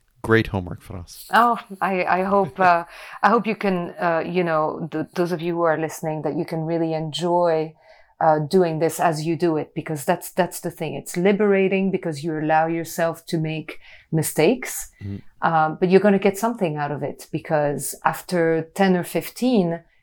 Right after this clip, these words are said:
Speaker 2: you're gonna have a pretty good grasp on how to draw a mug and how the light is going to affect it. And you're gonna make decisions that you didn't know you had to make. And,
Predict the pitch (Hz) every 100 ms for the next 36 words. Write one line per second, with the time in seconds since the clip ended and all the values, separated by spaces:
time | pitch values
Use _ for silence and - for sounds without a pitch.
0 | - 220 285 247 202 180 - - - 247
1 | 233 190 190 143 170 190 - 196 - -
2 | _ _ _ _ - _ _ _ - 196
3 | 156 175 180 165 165 160 160 180 269 -
4 | 143 - 175 160 165 180 170 160 160 185
5 | 208 180 - 165 160 165 156 - 143 -
6 | 156 190 151 151 147 147 - - - _
7 | 180 190 196 190 190 190 185 190 185 220
8 | 208 180 165 170 170 180 175 170 170 165
9 | - 165 156 175 220 247 240 196 160 160